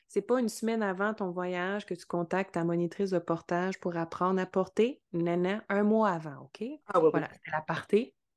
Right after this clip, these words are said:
Speaker 1: Prenez-vous d'avance <laughs> parce que, comme a dit Estelle, il faut un petit peu de pratique <laughs> pour pas avoir l'air trop con, euh, dans les allées de l'avion en train d'essayer de nouer votre écharpe à anneaux, by the way.
Speaker 2: Oui, oui, oui, vraiment. Oh, oui.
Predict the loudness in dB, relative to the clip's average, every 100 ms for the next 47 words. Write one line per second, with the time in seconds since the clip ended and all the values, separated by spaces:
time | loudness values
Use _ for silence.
0 | -4 4 4 4 4 4 4 0 -4 -6
1 | -2 -4 -2 0 0 2 0 2 0 0
2 | 0 0 0 -6 -10 -6 -6 -6 -8 -4
3 | -4 -2 -6 -6 -8 -4 0 0 2 -2
4 | 0 -8 -8 -10 -14 2 6 6 6 4
5 | 4 2 0 0 0 2 0 -2 -14 -18
6 | -8 -2 2 4 4 4 2 2 0 -2
7 | -2 -2 -4 -4 -6 -6 -6 -2 -2 0
8 | 0 2 2 2 0 -4 -6 -6 -6 -6
9 | -6 -10 -14 _ -12 -10 -2 6 6 6
10 | 8 10 10 8 2 0 0 -4 -2 2
11 | 4 2 -4